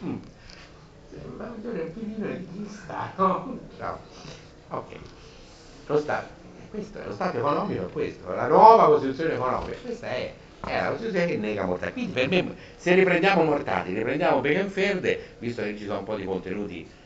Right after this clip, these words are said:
di ethos, non di uso moralistico della morale, ma diciamo di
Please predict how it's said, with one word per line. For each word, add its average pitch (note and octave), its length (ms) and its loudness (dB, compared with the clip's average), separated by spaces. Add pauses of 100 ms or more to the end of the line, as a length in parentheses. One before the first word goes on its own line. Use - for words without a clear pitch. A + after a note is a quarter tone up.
(840)
di A2 160 0
ethos, F2 560 0
non G2+ 280 -6
di F2+ 300 -8
uso G#2 580 -8 (1600)
moralistico C3+ 920 2
della A#2+ 200 -2
morale, F2+ 640 -6 (240)
ma F#3+ 120 -8
diciamo A#2 440 0
di A2 300 -8